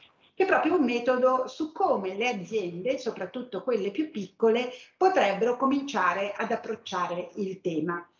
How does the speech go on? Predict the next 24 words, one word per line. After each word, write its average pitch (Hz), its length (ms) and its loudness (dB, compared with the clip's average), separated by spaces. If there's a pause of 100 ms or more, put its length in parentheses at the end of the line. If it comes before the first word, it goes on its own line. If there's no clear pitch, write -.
Perché 208 560 0
ovviamente 226 500 0
un'azienda 190 580 -2
può 196 120 -4
decidere 190 460 0
di 185 60 -2
approcciare 196 520 -2
il 185 140 -6
tema 190 480 2
<clears throat> - 80 -4 (880)
diciamo 196 260 -6
così, 196 340 -8
subito 202 760 -2 (300)
cercando 208 500 -2
di, 196 340 -4
di, 190 440 -10
di 190 80 -4
andare, 190 560 2
diciamo 185 280 -12
così, 185 440 -8
alle 180 200 -6
migliori 190 440 -2
best 208 260 -4
practice, 269 800 -2